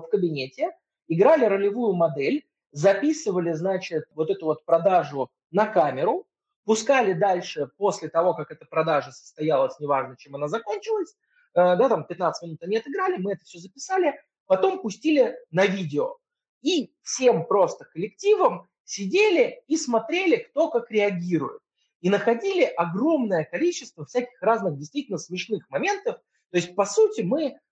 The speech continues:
ну, давай так, устраивали прожарку, тогда еще не было такого слова, но вот прям прожаривали людей,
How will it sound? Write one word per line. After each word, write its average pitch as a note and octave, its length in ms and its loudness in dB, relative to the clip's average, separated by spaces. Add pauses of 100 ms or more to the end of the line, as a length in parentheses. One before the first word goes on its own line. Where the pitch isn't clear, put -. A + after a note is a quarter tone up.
(140)
ну, A3+ 180 4
давай F#3+ 200 4
так, D3 200 -2
устраивали B3 440 2
прожарку, F#3 720 0
тогда D3 240 -2
еще F3 220 -2
не F3 120 -2
было B2 160 -6
такого E3 300 -10
слова, G4 480 2 (260)
но B3 120 4
вот B3 160 2
прям G3 320 2
прожаривали F#3+ 840 2
людей, G3+ 540 -2